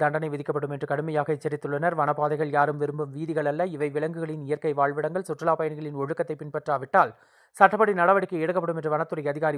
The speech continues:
ஒருவர் தெரிவித்துள்ளார். இத்தகைய அத்துமீறல்கள் சில நேரங்களில் வனவிலங்குகளின் தாக்குதலுக்கும் வழிவகுக்கும். பொதுமக்கள் மற்றும் சுற்றுலா பயணிகளுக்கான வழிகாட்டுதல், அனுமதிக்கப்பட்ட வழித்தடங்கள் மட்டுமே பயன்படுத்தவும், வனப்பகுதியில் வாகனங்களை நிறுத்துவது, சப்தமிடுவது தவிர்க்கவும், விலங்குகளுக்கு உணவு தர வேண்டாம், இது அவர்களின் இயற்கை உணவுச் சூழலை கெடுக்கும்.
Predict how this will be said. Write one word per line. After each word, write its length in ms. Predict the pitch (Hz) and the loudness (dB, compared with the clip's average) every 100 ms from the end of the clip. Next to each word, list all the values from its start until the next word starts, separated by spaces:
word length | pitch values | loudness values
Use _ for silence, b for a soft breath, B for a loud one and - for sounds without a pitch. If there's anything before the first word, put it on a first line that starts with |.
| 131 | -2
ஒருவர் 220 | 123 120 | -6 -8
தெரிவித்துள்ளார். 500 | 120 113 123 123 131 165 | -10 -10 -10 -6 -6 -4
இத்தகைய 280 | 165 175 165 | -2 4 6
அத்துமீறல்கள் 680 | 156 160 214 202 190 196 196 | 4 4 0 2 0 -2 -2
சில 160 | 170 160 | -2 0
நேரங்களில் 360 | 165 180 180 165 | -2 -2 -4 -2
வனவிலங்குகளின் 580 | 147 165 165 170 165 156 | -2 -2 -4 -4 -6 -2
தாக்குதலுக்கும் 520 | 147 147 170 165 185 151 | -2 0 -2 -2 -2 -4
வழிவகுக்கும். 500 | 127 127 127 202 247 b b b - | -2 -4 -2 -4 -4 b b b 4
பொதுமக்கள் 400 | 214 226 226 226 190 | 6 6 4 2 0
மற்றும் 260 | - 196 b b b | -2 -4 b b b
சுற்றுலா 260 | 214 196 214 202 | -2 8 8 8
பயணிகளுக்கான 500 | 185 175 175 170 160 | 2 -2 0 0 0
வழிகாட்டுதல், 480 | 165 170 160 175 175 | -2 -2 0 2 4
அனுமதிக்கப்பட்ட 600 | 160 196 185 185 175 170 | 2 0 0 0 0 0
வழித்தடங்கள் 460 | 165 165 160 160 156 | -2 -2 -4 -4 -4
மட்டுமே 240 | 147 156 151 | -6 -4 -4
பயன்படுத்தவும், 500 | 151 147 147 165 180 | -2 -2 -4 -4 -2
வனப்பகுதியில் 480 | 160 170 160 156 151 147 | 0 0 -4 -4 2 2
வாகனங்களை 400 | 147 156 151 151 | 2 -2 -6 -4
நிறுத்துவது, 420 | 147 151 151 147 151 | -4 -4 -4 -4 -6
சப்தமிடுவது 560 | 131 151 147 139 139 139 | -4 -4 -2 -4 -4 -2
தவிர்க்கவும், 420 | 139 147 170 185 | -2 -4 -4 -2
விலங்குகளுக்கு 500 | 147 151 156 151 147 | -2 -2 -2 -2 -2
உணவு 240 | 139 151 156 | -4 -4 -2
தர 80 | 147 | -2
வேண்டாம், 320 | 147 147 175 | 0 0 0
இது 160 | 147 143 | 0 0
அவர்களின் 340 | 139 143 143 139 | 2 -2 -6 -4
இயற்கை 240 | 147 156 139 | -4 -2 -4
உணவுச் 260 | 139 143 - | -4 -6 -4
சூழலை 280 | 147 160 185 | -2 -2 -6
கெடுக்கும். 440 | 123 113 - 156 | -8 -6 -4 -4